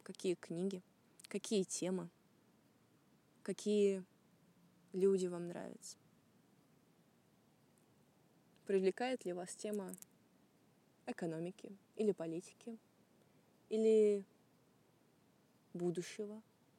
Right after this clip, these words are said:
виртуальной реальности? А может быть, вас привлекает какая-нибудь натуропатия или природа? Или эзотерика? Или спорт? Какой спорт вы любите?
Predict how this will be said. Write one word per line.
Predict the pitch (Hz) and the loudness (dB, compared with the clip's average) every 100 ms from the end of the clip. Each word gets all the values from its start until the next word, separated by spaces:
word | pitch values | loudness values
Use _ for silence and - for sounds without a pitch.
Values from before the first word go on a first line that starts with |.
| _ _ - | _ _ -8
виртуальной | 190 - 185 175 - | -8 -4 -6 -6 -6
реальности? | 165 175 208 - - - _ _ _ _ _ _ _ _ _ _ | -8 -8 -10 -14 -20 -20 _ _ _ _ _ _ _ _ _ _
А | 208 | 2
может | 220 220 | 4 4
быть, | 220 | 0
вас | 220 220 220 - - - - | 2 2 2 -2 -4 -8 -6
привлекает | 208 202 - 214 208 202 - | -2 -2 0 0 2 -2 -6
какая-нибудь | - - 196 190 190 | -10 -4 -2 -2 -4
натуропатия | 190 180 180 180 - 190 - - 190 - _ - | -8 -8 -6 -6 -4 -4 -6 -10 -10 -14 _ -2
или | 233 | -2
природа? | - 175 165 175 226 233 _ _ _ _ _ _ _ _ - | 0 -2 0 -4 -6 -12 _ _ _ _ _ _ _ _ 0
Или | 220 214 208 202 196 - - | 4 8 8 6 0 -6 -2
эзотерика? | 220 226 - - - - - _ _ _ _ _ _ _ _ _ - | 2 2 0 -8 -10 -18 -20 _ _ _ _ _ _ _ _ _ -4
Или | 233 | -2
спорт? | - - 190 190 - - _ _ _ _ - | -2 -4 -8 -8 -14 -20 _ _ _ _ -14
Какой | 233 262 | -4 -4
спорт | - - 190 - | -2 -2 -4 -4
вы | 190 | -10
любите? | 208 202 - | -10 -12 -18